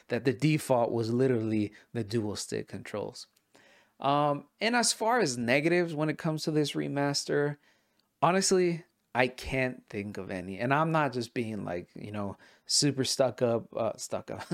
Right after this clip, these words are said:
<laughs> I'm not just brown nosing retro at this point, but honestly, like,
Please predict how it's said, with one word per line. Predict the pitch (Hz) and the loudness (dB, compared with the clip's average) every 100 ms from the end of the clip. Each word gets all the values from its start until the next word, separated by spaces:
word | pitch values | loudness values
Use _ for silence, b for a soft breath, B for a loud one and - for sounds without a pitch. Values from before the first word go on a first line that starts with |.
| - | -10
<laughs> | - - - | -12 -8 0
I'm | 139 | 2
not | 175 | 2
just | 175 151 120 | 2 2 2
brown | 131 131 135 135 | 2 4 2 4
nosing | 127 127 127 113 | 4 2 0 -2
retro | 107 104 - 127 | 0 -2 0 0
at | 127 | 2
this | 135 123 | 0 -2
point, | - 135 131 131 | -2 0 0 0
but | 120 107 101 B B B B _ | 2 2 2 B B B B _
honestly, | - 170 196 185 180 170 131 | 2 4 2 4 4 4 4
like, | 127 117 | 2 2